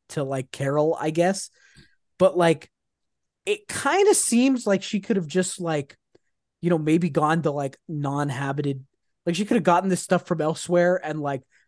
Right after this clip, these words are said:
just rebuilt the empire and then maybe addressed, like, her grievance with Carol.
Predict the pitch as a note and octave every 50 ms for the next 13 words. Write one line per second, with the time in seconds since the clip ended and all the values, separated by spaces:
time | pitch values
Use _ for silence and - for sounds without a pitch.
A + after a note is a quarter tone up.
0 | _ _ - - C#3 - - E3+ F3+ E3 C#3 E3+ D#3+ D#3+ D#3 - E3 D3 D3+ D#3+
1 | E3 - D3+ D#3 D#3 D#3 D#3 D3+ - D3+ D3+ D3 C#3+ B2+ A#2+ D3 D3+ D#3+ F3 F3+
2 | F3+ F3 F3 F3 F3+ D#3 F3+ F3+ F#3 F3+ - _ _ _ _ _ _ _ _ _
3 | _ _ _ _ - F3 E3+ C#3+ - E3+ E3 E3 E3+ - - - - D#3+ D#3+ D#3
4 | - - E3+ E3+ C#3 D3+ E3 E3+ F3+ E3+ F3+ F#3 F#3 - - E3+ D3 - - E3+
5 | E3 E3 F3 F3 F3+ F3